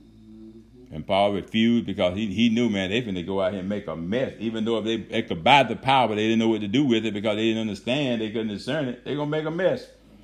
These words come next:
Speaker 2: The way people live today, why they stay away from the Holy Ghost.
Speaker 1: Mm.
Speaker 2: They just like being perplexed, and so they preach another gospel.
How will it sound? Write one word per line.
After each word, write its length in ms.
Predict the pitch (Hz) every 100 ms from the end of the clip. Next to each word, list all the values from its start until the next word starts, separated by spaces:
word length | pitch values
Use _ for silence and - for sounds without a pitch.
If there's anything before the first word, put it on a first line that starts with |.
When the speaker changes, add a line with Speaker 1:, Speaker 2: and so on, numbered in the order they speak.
| - - -
Speaker 2:
The 60 | -
way 200 | 85 95
people 300 | 95 107 107
live 120 | 110
today, 240 | 101 107 107
why 160 | 104
they 140 | 104 101
stay 160 | 110
away 220 | 104 107 101
from 140 | 98
the 60 | 98
Holy 240 | 101 95
Ghost. 340 | 90 104 87 - _ -
Speaker 1:
Mm. 160 | - -
Speaker 2:
They 140 | 85
just 200 | 90 92
like 280 | 92 98 87
being 200 | 101 98
perplexed, 460 | 98 82 107 107 101
and 100 | 87
so 120 | 92
they 120 | 90
preach 300 | 90 117 110
another 340 | 95 98 92
gospel. 520 | 85 98 98 95 90